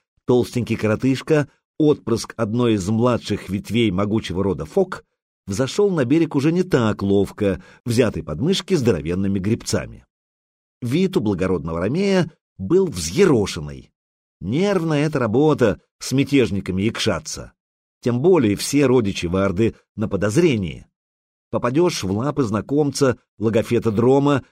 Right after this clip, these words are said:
вмиг что-нибудь не лишнее отрежут. А тут целая бронная рать на пирсе встречает. Слабому духом впору о запасных портках подумать.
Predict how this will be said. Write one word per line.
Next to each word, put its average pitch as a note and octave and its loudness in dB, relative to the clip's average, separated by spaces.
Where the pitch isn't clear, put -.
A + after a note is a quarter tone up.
вмиг C3 -2
что-нибудь B2+ 0
не C3+ 4
лишнее A2 2
отрежут. F#2+ -2
А F2 -4
тут A#2+ 0
целая D#3 0
бронная C3 2
рать G2 -2
на G#2 -2
пирсе F#2+ -6
встречает. F2+ -6
Слабому C#3+ 0
духом D#3+ 0
впору E3 -2
о D#3+ 0
запасных A2 -2
портках F3+ -2
подумать. E2 -8